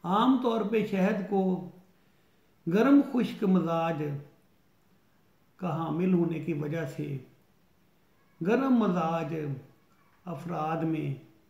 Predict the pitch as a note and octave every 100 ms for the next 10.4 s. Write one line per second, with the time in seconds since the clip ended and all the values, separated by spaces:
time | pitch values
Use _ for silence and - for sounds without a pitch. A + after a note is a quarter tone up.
0 | _ _ _ _ _ _ _ - F3 -
1 | E3+ C#3 - D#3+ D3+ D3+ D3 D3 C#3+ C#3
2 | - _ _ D3 - D3 E3+ E3+ F3+ D3+
3 | C#3+ G#3 F3 E3+ E3+ D3+ C#3 - C#3+ C3+
4 | - _ _ _ _ _ _ _ _ _
5 | E3+ D3+ D#3+ D#3+ F3 D#3+ D3 C3 - _
6 | _ _ _ _ _ _ - C#3+ F3 D#3+
7 | D3 C3+ G#3 A#3 E3+ F#3 F3+ C#3 - -
8 | _ _ _ _ _ _ F#3 F#3 F#3+ F3+
9 | G#3 F3+ - G#3 C4+ C4+ C4 A#3 F#3 E3+
10 | F3 D#3+ E3+